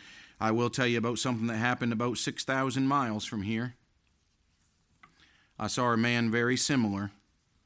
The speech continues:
to what the Bible's describing right here in verse number thirty.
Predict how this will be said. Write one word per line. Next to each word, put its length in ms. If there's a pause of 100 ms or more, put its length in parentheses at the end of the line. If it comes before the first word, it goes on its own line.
(540)
to 100
what 180
the 60
Bible's 380
describing 640
right 220
here 460 (720)
in 240
verse 260
number 220
thirty. 520